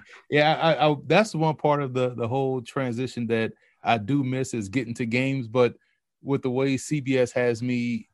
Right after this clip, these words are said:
uh, I guess I could technically still make it.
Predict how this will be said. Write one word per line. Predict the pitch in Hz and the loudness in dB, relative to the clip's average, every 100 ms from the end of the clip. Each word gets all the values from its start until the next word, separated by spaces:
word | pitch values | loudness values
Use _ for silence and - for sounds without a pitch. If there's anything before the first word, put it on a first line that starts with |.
| _ | _
uh, | 104 95 95 80 - _ _ 127 | -10 -8 -6 -8 -12 _ _ -6
I | |
guess | 135 247 240 | 0 0 0
I | 202 | -2
could | 123 - | -2 -2
technically | 214 160 160 156 | -2 -2 -2 -2
still | - - 160 175 | -4 -2 0 2
make | 180 180 202 208 | 2 0 0 -4
it. | 220 | -6